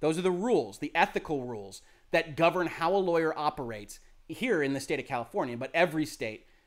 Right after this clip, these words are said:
is going to have their own professional conduct rules. Specifically, two D F E H attorneys who play leadership roles within the organization previously served as E E O C redacted, who helped to direct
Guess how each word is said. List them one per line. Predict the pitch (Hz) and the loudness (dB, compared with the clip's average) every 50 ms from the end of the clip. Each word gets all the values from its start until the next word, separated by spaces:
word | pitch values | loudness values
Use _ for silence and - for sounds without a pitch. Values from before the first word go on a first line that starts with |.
| _ _ _ _ - | _ _ _ _ -4
is | 156 135 123 | -4 -2 0
going | 131 160 151 | 2 2 2
to | 139 123 | 0 0
have | 117 143 143 143 135 | -2 -2 -2 -2 -2
their | 135 131 - | -4 -4 -2
own | - 151 147 147 | -2 -2 0 0
professional | 139 139 131 - 131 120 - 127 117 | -2 -4 -4 -4 -4 -4 -4 -8 -8
conduct | - 143 135 127 117 107 - - | -6 -4 -4 -4 -6 -8 -10 -12
rules. | 113 101 87 82 - - - - - - - - - _ | -16 -16 -16 -18 -20 -20 -20 -20 -20 -20 -20 -20 -20 _
Specifically, | - - - 185 180 - 339 359 - 294 - 143 127 110 110 - - - - - - - - - _ _ _ | -6 -2 0 0 2 2 0 0 0 -2 -2 -4 -6 -8 -8 -12 -14 -18 -20 -20 -20 -20 -20 -20 _ _ _
two | - - 226 262 285 285 294 311 311 311 - _ _ _ _ _ - | -4 0 2 2 2 2 2 0 -2 -4 -10 _ _ _ _ _ -6
D | - 220 262 262 | -4 -4 0 2
F | - 233 233 233 - | 4 4 2 2 -2
E | 226 226 226 - | -8 -8 -4 -2
H | 202 185 185 - | -2 -2 -2 -2
attorneys | 226 220 - - 147 120 107 107 110 - - - _ - | -6 -8 -6 -4 -4 -4 -6 -8 -10 -16 -18 -20 _ -6
who | 208 196 | -6 -6
play | - - 214 202 180 | -2 0 2 2 4
leadership | 165 160 202 254 294 294 - - 285 - - | 4 2 2 0 -2 -2 -2 -4 -6 -6 -4
roles | 202 196 190 190 185 170 151 | -2 -2 0 0 -2 -2 -4
within | 151 151 147 175 208 | -4 -2 0 0 0
the | 254 277 262 | 0 0 0
organization | 240 226 208 202 214 180 143 135 123 120 - 135 123 123 120 - _ _ _ _ _ _ | 0 0 0 -2 -4 -2 -2 -2 -2 -4 -4 -6 -6 -8 -10 -12 _ _ _ _ _ _
previously | - - - 254 285 302 294 294 294 285 - 277 269 247 | -10 -4 0 0 2 2 2 0 -2 -4 -4 -6 -6 -6
served | - - - 254 220 190 175 170 160 156 185 - | -6 -4 -2 0 2 2 2 0 -2 -4 -4 0
as | 165 160 156 156 151 156 | 4 4 4 4 2 0
E | - 226 240 240 233 233 | -6 -8 -6 -4 -2 2
E | 220 | 4
O | 208 202 | 4 4
C | 196 196 - 208 196 185 180 180 175 - - _ _ _ - | 4 2 -2 -4 -2 -2 -2 -2 -4 -6 -10 _ _ _ -4
redacted, | 139 165 190 180 185 190 175 170 - - - 127 123 120 117 120 - _ _ _ _ _ | 0 2 4 6 8 6 6 6 4 0 -4 -4 -2 -4 -6 -8 -14 _ _ _ _ _
who | - 196 196 | 0 2 2
helped | 156 120 156 214 294 320 - - - - | 4 4 6 6 6 4 0 -6 -14 -10
to | - - 247 226 | -6 -4 -4 0
direct | 170 185 185 170 143 196 294 262 127 - - - - - | 2 4 2 4 4 6 6 6 4 2 -2 -10 -14 -14